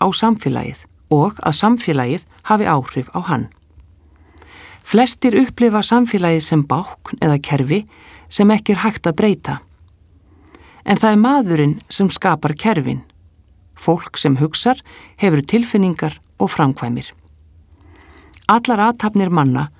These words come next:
hafa áhrif á hvernig samfélagið þróast. Ef við ættum að búa til líkingu af samfélagslegri hugsun, yrði hún eitthvað á þessa leið. Sjá mynd þrjú þrjú. Líkingar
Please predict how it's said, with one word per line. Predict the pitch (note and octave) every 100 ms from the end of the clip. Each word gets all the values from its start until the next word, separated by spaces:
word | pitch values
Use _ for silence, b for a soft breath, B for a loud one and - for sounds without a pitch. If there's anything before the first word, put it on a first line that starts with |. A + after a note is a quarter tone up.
| b
hafa | - E3+ D#3+ D3
áhrif | G3+ - F#3+
á | C3+ C3+
hvernig | - D#3+ D#3 D3
samfélagið | F#3 A3+ A#3 D#3+ C#3 C3+ D3 -
þróast. | - A#3 G3+ B2+ - - - _ _ _ b b b b b b b b _ -
Ef | G#3+ A#3+
við | C4+
ættum | A#3+ - A#3
að | A#3
búa | C4 C4+
til | B3+ A3+
líkingu | B3+ B3+ A3 G3+ G3 F#3+
af | F3+ F3+ -
samfélagslegri | - G#3+ A3 G3 F3+ - F3 D#3+
hugsun, | D3+ - C#3+ E3+ B B B B _
yrði | A3 A#3+ A#3 A3+
hún | A3 -
eitthvað | A3 - E3+ D#3 - -
á | E3+
þessa | D3+ -
leið. | G#3+ D3 A#2+ - - _ _ _ _ _ _
Sjá | - E3+ D3+
mynd | D3 G3+ C4+ - - -
þrjú | - F3+ E3 D3+
þrjú. | - D3 - - _ - _ _ - _ _ _ b b b b b b b -
Líkingar | G3+ C4+ C#4 C4 - C#3+ E3+